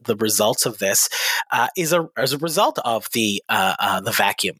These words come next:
And so the government needs to step up their game here. They can't, you know, on one day announce some form of restriction that are draconian, you know, that go back to what we seen i-,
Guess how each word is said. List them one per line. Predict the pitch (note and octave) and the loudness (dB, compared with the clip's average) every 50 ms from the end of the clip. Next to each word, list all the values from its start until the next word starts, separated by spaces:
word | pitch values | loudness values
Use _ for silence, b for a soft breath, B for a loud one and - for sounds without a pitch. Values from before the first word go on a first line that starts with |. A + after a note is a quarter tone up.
| _ | _
And | D3 D3+ C#3+ | -4 -2 0
so | - F#3+ E3 D3+ C#3 B2+ - | 2 2 2 0 -2 -2 -2
the | E3 D3+ | -2 -2
government | C3+ - - D3 E3 F#3+ - G3 G#3+ G#3 G3 F#3+ F3+ D3+ - B2+ | -2 -2 0 0 2 2 0 -2 -2 0 2 0 0 0 -2 -2
needs | C#3+ D#3 F3+ G#3 A3 - - - | 0 0 0 0 2 0 0 0
to | - - | 0 0
step | - - - - G2 F2+ F2+ - | 0 0 0 2 0 -2 0 0
up | G2+ G2+ - _ | -2 -4 -4 _
their | - G2+ G2 | -4 -4 -2
game | F2 - F2+ F2 F2+ F2 - | 0 0 0 0 0 -2 0
here. | - F#2+ - - - - | 0 0 0 -2 -2 0
They | D#3 D#3 | 0 0
can't, | D#3 - - - F3+ F#3 G3 F#3+ - - - - - | 0 -2 -2 0 2 2 0 0 0 -2 -4 -4 -4
you | - D3+ D3 | -2 0 0
know, | D3 C3 A#2+ | 0 0 0
on | - C#3+ C3+ C#3 C3 | 0 -2 -2 0 0
one | C3+ B2+ C3 C3 B2+ | 0 0 0 -2 -2
day | A#2+ C#3 C3+ B2 A#2 | 0 0 2 2 0
announce | A#2 A2+ A2+ A#2 A2 A2 - | 0 -2 -2 -2 -2 -2 0
some | - - - - C#3+ C3+ B2+ | 0 0 0 0 0 -2 -2
form | - - D3 C3 A#2+ A#2 | -4 -2 -2 0 0 0
of | A2 G#2+ G#2+ | -2 -2 -2
restriction | A2 - - - - A#2+ - - - A2 A2 | 0 0 0 0 0 0 2 2 0 2 2
that | A2 A2 | 0 0
are | G#2 G#2 | 0 0
draconian, | F#2+ - A#2+ - - - - D3 C#3 C3+ B2 A2 G#2 G2+ A#2+ - - | 0 -2 -2 0 0 0 2 2 2 2 2 0 0 0 -2 -6 -6
you | - A2 | -4 -2
know, | G#2+ G2+ G#2 A2 A#2+ | 0 0 0 0 0
that | B2 G#2+ G#2+ - | 0 -2 -2 0
go | - A#2 B2 B2+ | -2 -2 -2 0
back | A2 A#2+ A2+ A#2+ - - | 0 0 0 0 0 -2
to | - C3+ B2 | -4 -4 -2
what | A2 A2 - G#3+ A3+ | 0 0 0 0 0
we | A3+ A2 | -4 -2
seen | - - - A2+ A2 A2 G#2+ A2 - - | 0 0 0 0 0 0 -2 -2 -2 -2
i-, | G2+ G2+ | -2 -2